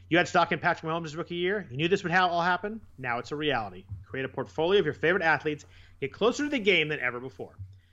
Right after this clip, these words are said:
To get started, simply visit predictionstrike dot com to create an account. Then deposit funds to buy, sell, and hold shares of your favorite players, just like you would real stocks. Each game is like an earnings report. If the player beats his projections, your stock moves up. It's that easy.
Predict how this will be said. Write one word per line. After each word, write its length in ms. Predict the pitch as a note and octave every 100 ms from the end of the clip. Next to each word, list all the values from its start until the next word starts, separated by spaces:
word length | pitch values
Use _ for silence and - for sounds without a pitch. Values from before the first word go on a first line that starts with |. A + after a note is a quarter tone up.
| _ -
To 80 |
get 140 | D3+ A3
started, 340 | B3+ G3+ F3
simply 220 | - F3
visit 280 | D#3+ E3 -
predictionstrike 680 | D3+ G#3 C4+ A3 - E3 C#3+
dot 240 | E3+ D#3+
com 260 | - D#3 C3
to 60 | A2+
create 220 | - C3+
an 20 | C#3+
account. 240 | D3+ G2 - _ _ -
Then 120 | B2
deposit 480 | A#2+ C3 C#3+ G#3 -
funds 320 | F3 E3 G3+
to 100 | D#3+
buy, 480 | B2+ C3 D3+ F3+ F#3
sell, 360 | - D3+ D3+ C3+
and 100 | A2
hold 320 | C#3+ F#3 F#3+
shares 480 | - G#3+ C#3 G#2+ G#2
of 60 |
your 100 | A#2 A2+
favorite 280 | A2 B2
players, 380 | - G#2+ - - - - -
just 160 | - D3+
like 160 | G3 F#3+
you 80 |
would 180 | D3 D3+
real 160 | A2+ A#2+
stocks. 540 | - - - - - - - - -
Each 160 | G#3 G#3
game 200 | A3 G#3+
is 80 | G3+
like 100 | G3
an 60 |
earnings 320 | F3+ G3+ D#3
report. 340 | A#2 - G2 -
If 80 | A2
the 80 | -
player 220 | C3+ C#3+
beats 180 | C3 D3
his 100 | C#3
projections, 540 | C3 C#3 D#3+ G#3+ A3 B2+
your 160 | C3 D#3
stock 320 | - D#3 D3+
moves 180 | D#3 C3+
up. 220 | C3 -
It's 160 | A#2+ F#2+
that 240 | A#2 B2+ B2+
easy. 340 | A#2+ G2 F2+